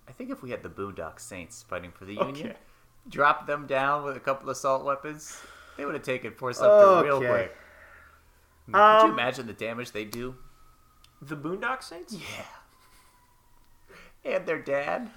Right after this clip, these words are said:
Speaker 2: There's just better, like, cultural figures you could pick, I think. Superman?
Speaker 1: Show me.
Speaker 2: Superman.
Speaker 1: Show me one that's better.
Speaker 2: I don't wanna do that. I don't wanna. Um, let's talk about the rest of the, uh, oh, wait, siren going by.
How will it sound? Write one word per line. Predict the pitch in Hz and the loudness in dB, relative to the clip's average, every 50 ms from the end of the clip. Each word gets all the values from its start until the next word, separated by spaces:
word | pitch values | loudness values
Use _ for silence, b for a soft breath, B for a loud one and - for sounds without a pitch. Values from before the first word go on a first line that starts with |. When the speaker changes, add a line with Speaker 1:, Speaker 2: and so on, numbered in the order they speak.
| B B B B B B B B B | B B B B B B B B B
Speaker 2:
There's | - 262 254 - | -14 -12 -8 -6
just | - 302 - 151 123 | -8 -8 -8 -6 -4
better, | 139 147 151 156 151 151 147 143 143 - - - - | -2 -2 0 0 0 0 0 -2 -4 -8 -14 -16 -14
like, | 131 120 113 110 - - - _ _ | -14 -12 -12 -14 -16 -20 -20 _ _
cultural | - - 156 143 135 - - 139 120 110 107 107 104 - | -12 -8 -8 -8 -8 -8 -8 -8 -6 -6 -8 -10 -12 -14
figures | - - 113 110 107 104 104 104 117 | -14 -14 -12 -12 -12 -14 -14 -16 -16
you | 113 107 | -18 -16
could | - 110 - | -16 -18 -18
pick, | - - 104 92 92 - - - _ _ _ _ | -18 -18 -18 -18 -18 -18 -20 -20 _ _ _ _
I | 117 110 | -16 -16
think. | - - - 101 92 95 - - - _ _ _ _ | -14 -16 -18 -20 -20 -20 -20 -20 -20 _ _ _ _
Superman? | - - 220 226 254 277 269 269 277 285 285 277 | -14 -12 -10 -10 -8 -10 -8 -8 -8 -10 -10 -10
Speaker 1:
Show | - - - 208 208 | -10 -4 0 2 2
me. | 208 175 | 2 2
Speaker 2:
Superman. | 220 190 147 131 120 110 104 98 - - | 0 -2 -2 -4 -6 -10 -12 -14 -18 -18
Speaker 1:
Show | - - 190 185 180 170 | -10 0 2 2 4 4
me | 165 156 | 2 0
one | 143 135 123 120 113 | 2 2 2 2 0
that's | 117 120 113 | -4 -10 -2
better. | - 190 190 208 | 4 6 6 8
Speaker 2:
I | |
don't | 214 214 202 185 | 8 6 4 4
wanna | 170 165 156 139 | 2 2 2 0
do | 127 131 123 113 | -2 -6 -6 -6
that. | 110 98 95 101 - _ - | -6 -8 -10 -12 -12 _ 0
I | 143 147 | 0 2
don't | 143 143 139 139 131 | 2 0 -2 -2 -2
wanna. | 123 123 120 120 117 120 - - | -4 -4 -4 -4 -8 -10 -2 2
Um, | 180 175 175 180 175 175 180 - - | 6 6 8 8 6 2 -2 -8 -6
let's | 220 233 247 240 - | -4 -4 -4 -2 0
talk | - 254 233 233 | 2 4 4 4
about | - 202 196 190 | 4 2 2 2
the | 202 175 | 2 2
rest | 160 156 147 147 - 160 | 0 0 0 -2 -6 -10
of | 143 135 | -12 -10
the, | 127 127 123 123 117 | -8 -8 -6 -4 -4
uh, | 117 113 113 113 117 - | -4 -4 -4 -6 -6 -4
oh, | 135 131 127 | -4 -4 -2
wait, | 123 123 117 117 - - | -2 -4 -6 -8 -12 -10
siren | - 131 123 120 117 113 107 | -8 -6 -4 -4 -6 -6 -8
going | 110 110 104 104 104 | -12 -14 -16 -16 -16
by. | 104 87 | -16 -18